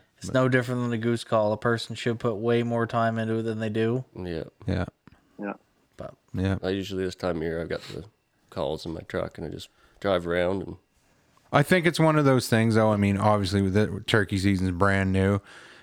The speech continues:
Speaker 2: and they're still probably quite easy to kill compared to other places. But
Speaker 3: Mm.
Speaker 2: as it gets harder, I think we're gonna have to up our game to match
Speaker 3: Yeah.
Speaker 2: theirs.
Speaker 3: Yeah.
Speaker 2: So you're not gonna be able to fool 'em with shitty calling.
Speaker 3: No.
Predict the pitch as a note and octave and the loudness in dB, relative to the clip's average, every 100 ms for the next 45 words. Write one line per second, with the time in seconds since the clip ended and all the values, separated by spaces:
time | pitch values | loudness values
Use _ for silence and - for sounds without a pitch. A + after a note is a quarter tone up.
0 | - G2 F#2+ - G2+ F#2+ G#2 G2 F#2+ - | -4 0 2 2 0 2 4 2 2 2
1 | G2+ G2 F#2+ F2+ F2+ G#2+ F#2+ F2+ F#2 F#2+ | 2 4 2 0 0 0 2 0 0 2
2 | F#2 F2+ F#2+ G2 A2 G#2 G#2 A#2+ - - | 2 2 2 2 2 2 2 -2 -4 -16
3 | - - G2 - B2+ G2+ G2 G#2 - G#2+ | -12 -2 0 2 2 2 2 0 2 2
4 | A2 G#2 G2 G2 G2+ G2+ G2 F#2 F#2+ F#2+ | 4 2 2 2 2 2 0 0 0 2
5 | F#2 G2 - A2 - G2 G2 G2 G2+ G2+ | 2 0 -2 -4 0 2 2 2 2 2
6 | F#2+ F#2+ G2 F#2 - G#2+ F#2+ E2+ - _ | 2 2 2 0 0 0 0 -2 -8 _
7 | _ - D#2 B1+ _ - F2+ E2+ F2 F#2 | _ -12 -10 -10 _ -8 -6 -4 -4 0
8 | G2 G2+ G2+ G2+ G2 F#2+ F#2 F2+ F#2 F#2 | 2 2 0 -2 0 2 0 0 -6 -8
9 | - - _ _ _ _ _ _ - A#2+ | -12 -20 _ _ _ _ _ _ 0 2
10 | A2 G2 F#2 - - G2 F2+ A2 A2 F2+ | 2 2 -2 -2 0 0 2 2 2 0
11 | F2+ - F2 E2+ C#2+ | -2 -6 -10 -12 -12